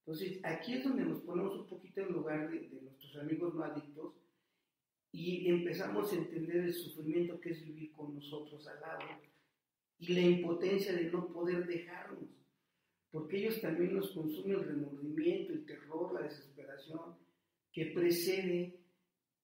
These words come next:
a la primera copa de nosotros. Cuando nos ven agarrar una copa, se presenta esto en ellos.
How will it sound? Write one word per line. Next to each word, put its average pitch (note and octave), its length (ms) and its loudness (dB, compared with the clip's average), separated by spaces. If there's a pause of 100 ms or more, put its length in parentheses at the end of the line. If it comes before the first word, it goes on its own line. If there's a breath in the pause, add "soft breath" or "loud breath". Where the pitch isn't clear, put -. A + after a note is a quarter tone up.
(260)
a E3 180 0
la D#3+ 160 0
primera F3 460 2
copa F3 280 0
de D3+ 100 0
nosotros. D3+ 640 -6
Cuando D3+ 180 -8
nos D3+ 220 2
ven A3 160 0
agarrar F3 420 -4
una F#3+ 280 -2
copa, F3 520 -10
se D#3 120 -10
presenta F3+ 440 -6
esto - 200 -10
en F3+ 100 0
ellos. - 280 -6